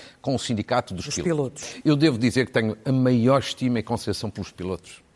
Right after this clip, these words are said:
Speaker 1: da tap e, e em geral, mas designadamente da tap. Eu entro num avião e penso logo num piloto.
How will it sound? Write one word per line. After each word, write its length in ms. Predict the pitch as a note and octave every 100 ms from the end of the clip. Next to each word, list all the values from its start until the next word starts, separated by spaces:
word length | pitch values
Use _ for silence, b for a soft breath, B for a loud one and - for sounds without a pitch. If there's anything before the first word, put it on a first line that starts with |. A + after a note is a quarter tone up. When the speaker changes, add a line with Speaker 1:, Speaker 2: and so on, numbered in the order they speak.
| _ -
Speaker 1:
da 100 | A2+
tap 380 | C3+ C#3+ -
e, 40 | A#2
e 440 | G#2+ G2 G2+ G2+
em 60 | G#2+
geral, 280 | E2+ C#2 - _ _ _ _ _ -
mas 140 | G2+
designadamente 480 | B2 A2+ A2+ B2 G#2+
da 60 | F#2
tap. 180 | - - _ _ _ _ _ -
Eu 180 | B2 D#3+
entro 160 | C3
num 100 | B2
avião 320 | A2+ G#2+ C#3+
e 60 | B2
penso 260 | C3 A#2 B2+
logo 140 | G#2
num 80 | G2+
piloto. 500 | - F2+ D2+ -